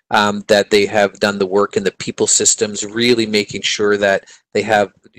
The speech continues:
trained and educated supply chain professionals inside their, inside their, uh, supply chain, and they've d-, done a lot of work inside their processes and embraced new supply chain technologies,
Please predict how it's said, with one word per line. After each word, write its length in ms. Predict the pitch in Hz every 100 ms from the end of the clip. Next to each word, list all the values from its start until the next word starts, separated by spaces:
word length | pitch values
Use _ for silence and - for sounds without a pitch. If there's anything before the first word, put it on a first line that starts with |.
| 120
trained 400 | - 120 110 107
and 120 | 104
educated 480 | 104 104 101 110 104
supply 400 | - - - 202
chain 280 | - - 101
professionals 840 | - - 196 190 - 107 107 98
inside 600 | 107 104 - 98 104 101 -
their, 320 | 101 101 98 - _ _
inside 640 | 113 107 - 104 101 104 104
their, 400 | 98 98 101 95
uh, 240 | 95 92
supply 440 | - - - 98
chain, 360 | 101 - 107 107
and 280 | 107 117 117
they've 200 | 113 -
d-, 120 | 110 101
done 180 | 113 104
a 40 |
lot 320 | 95 98 107 113
of 80 |
work 260 | 104 107 -
inside 380 | 101 - 101 95
their 100 | 98
processes 800 | - 101 101 - 107 117 104 104
and 120 | 98
embraced 480 | 95 92 98 98 -
new 160 | 107 104
supply 400 | 104 - 95 98
chain 280 | - 101
technologies, 880 | - 101 - 101 101 104 - 110 110